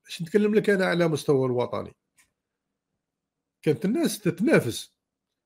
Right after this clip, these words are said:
ولكن للأسف الشديد ناس، ناس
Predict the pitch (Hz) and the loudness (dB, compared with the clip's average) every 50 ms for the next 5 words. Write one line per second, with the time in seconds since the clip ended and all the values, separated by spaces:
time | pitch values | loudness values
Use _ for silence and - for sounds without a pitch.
0 | _ - - 180 208 202 - 233 226 233 208 180 202 180 165 - 165 139 - - | _ -8 -2 -2 -2 -2 0 0 0 0 0 -2 -2 -4 -4 -2 -4 -4 -4 -2
1 | - 143 139 131 226 254 240 - - _ _ _ _ _ _ _ _ _ _ _ | 0 0 0 2 0 -2 -2 -4 -6 _ _ _ _ _ _ _ _ _ _ _
2 | _ _ _ _ _ _ _ _ _ _ _ _ _ _ _ 131 131 156 190 170 | _ _ _ _ _ _ _ _ _ _ _ _ _ _ _ -6 -2 0 0 0
3 | - - - 170 165 160 147 143 131 135 - - - _ _ _ _ _ _ _ | 0 -2 0 2 4 6 4 4 2 -2 -6 -8 -14 _ _ _ _ _ _ _
4 | _ _ _ _ - 147 139 - - - | _ _ _ _ -4 -2 -2 -2 -2 -2